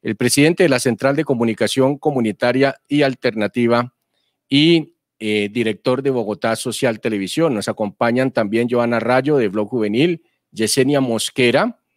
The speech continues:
eh, de Canal Afro, Andrés Camargo, de Contacto T V, Fidel Juez, de Canal Salud, y también nos acam-, acompaña en estudio aquí en veinticuatro horas el director Javier Cárdenas. Señor director,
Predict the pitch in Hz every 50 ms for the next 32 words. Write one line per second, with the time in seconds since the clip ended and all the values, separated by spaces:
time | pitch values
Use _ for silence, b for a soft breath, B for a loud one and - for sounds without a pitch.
0 | _ _ _ _ _ _ _ _ - 117 113 113 113 110 110 107 107 104 104 104
1 | 101 101 _ _ _ - 107 117 110 113 113 - - 113 107 113 123 143 - _
2 | - 131 123 120 - - 180 202 190 - _ _ _ - 113 110 107 101 104 117
3 | 123 135 143 143 - - - _ _ _ - 131 127 131 131 131 127 127 151 143
4 | 123 - - 104 98 98 - - 127 117 - _ - 131 127 123 - _ _ -
5 | 131 123 123 139 160 185 160 131 - 120 110 110 117 117 - 135 135 135 139 139
6 | - _ _ _ _ _ _ _ _ _ - 98 110 113 110 107 - - 110 110
7 | 127 127 117 - - 151 135 147 165 214 220 - - _ - 131 120 - 107 110
8 | 107 117 117 117 127 131 123 - 120 - 113 104 104 98 - - - 101 - 107
9 | 95 - 113 107 107 110 117 117 117 - - 117 104 101 92 - - - 127 120
10 | 113 107 107 110 113 113 - _ _ _ _ _ _ - 107 98 - - 117 113
11 | 113 117 117 123 - _ - - 104 110 107 101 - - 98 - - 123 120 120
12 | - 123 127 123 113 117 113 113 117 123 117 98 95 110 98 104 95 95 90 -
13 | 107 101 104 - 107 98 101 104 101 - - - 87 82 78 80 80 87 90 90
14 | - 117 123 147 151 156 160 175 151 131 - - 160 170 190 196 -